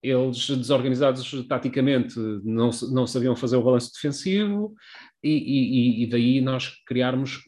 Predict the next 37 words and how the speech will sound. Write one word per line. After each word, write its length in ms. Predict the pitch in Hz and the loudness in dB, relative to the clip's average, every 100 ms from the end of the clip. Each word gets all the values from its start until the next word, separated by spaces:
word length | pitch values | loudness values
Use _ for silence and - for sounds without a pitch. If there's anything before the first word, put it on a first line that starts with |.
| - | -8
criarmos, 800 | 123 123 123 123 123 120 117 131 | -2 0 0 0 0 -2 -6 -6
eh, 360 | 120 117 113 107 | -2 0 -2 -4
criarmos 360 | 117 120 123 | -2 2 2
oportunidades 560 | 123 120 120 120 131 123 | 2 2 0 0 0 0
de 60 | 131 | 2
golo 280 | 156 165 - | 0 0 -10
que 400 | - 175 196 208 - | -2 2 2 0 -2
não 200 | 170 180 | 0 0
as 100 | 175 | 0
concretizamos, 600 | 180 175 208 185 170 127 | -4 -6 -4 0 0 0
essa 160 | 107 107 | -4 0
é 40 | |
que 80 | 117 | 2
é 40 | |
a 40 | 123 | 4
verdade, 340 | 151 120 95 - _ _ | 4 2 0 -6 _ _
não 160 | - 113 | -14 -10
é? 140 | 135 - _ | -10 -12 _
Como 160 | 104 | -8
era 180 | 98 104 | -2 -2
aquilo 220 | 104 110 | 0 0
que 60 | 104 | 0
tu, 320 | 113 110 113 | 0 2 2
eh, 160 | 113 117 - | 2 0 -2
querias 400 | 120 117 113 - - - - - - | 2 2 2 -4 -14 -20 -20 -20 -2
dizer 300 | 110 110 117 | 0 2 2
há 60 | |
bocado, 500 | 117 - 131 143 151 - _ - | 2 0 0 0 -4 -12 _ -2
não 100 | 135 | 0
as 80 | 131 | 0
concretizamos. 540 | 151 - 185 165 143 | -2 -2 -2 0 -2
Foram 260 | - 107 107 | -2 -2 2
três 200 | 131 123 | 4 4
golos 200 | 131 113 | 4 2
de 60 | |
bola 260 | 107 110 113 | 0 0 0
parada 360 | 131 156 196 | 0 0 -4